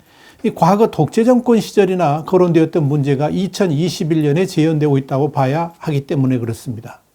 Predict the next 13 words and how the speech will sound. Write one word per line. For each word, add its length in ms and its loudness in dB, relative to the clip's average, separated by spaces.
톰 260 6
렌터스 640 0
인권위원회의 880 4
공동위원장인데요. 1160 2
공화당의 640 0
크리스 360 -2
스미스 360 -2
하원 240 2
의원은 380 0
이미 280 0
지난해 360 0
십이월 500 -2
대북전단금지법 1700 2